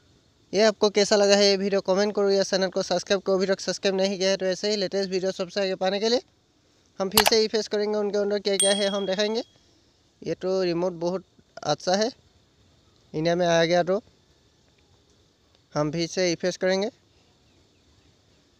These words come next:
उनके अंदर क्या है, ओ भाई साहब, केका केकटा, उनके साथ साथ ये क्या बोले, कटाना का स्किन। ओ भाई साहब,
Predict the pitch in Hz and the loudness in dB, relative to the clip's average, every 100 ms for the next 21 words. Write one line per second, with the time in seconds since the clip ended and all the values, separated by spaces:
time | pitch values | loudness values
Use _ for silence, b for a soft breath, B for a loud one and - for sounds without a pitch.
0 | - 156 160 165 170 - 180 190 - 214 | -8 -6 -2 -2 -4 -4 -6 -4 0 0
1 | 196 190 196 - 240 220 _ _ - 196 | 2 0 -2 0 0 0 _ _ 0 2
2 | 202 226 214 202 202 - 247 214 - _ | 4 2 -2 -2 -4 0 2 2 0 _
3 | _ _ _ _ _ 180 175 190 190 208 | _ _ _ _ _ -4 -2 -2 -2 -2
4 | 202 190 196 - 175 156 147 143 147 - | 0 2 0 2 2 2 0 0 -2 -4
5 | 143 170 196 226 214 - 254 190 - _ | -4 -2 2 2 2 2 2 2 -2 _
6 | _ _ _ _ - 170 151 151 165 180 | _ _ _ _ -4 0 2 2 4 6
7 | 175 156 | 8 6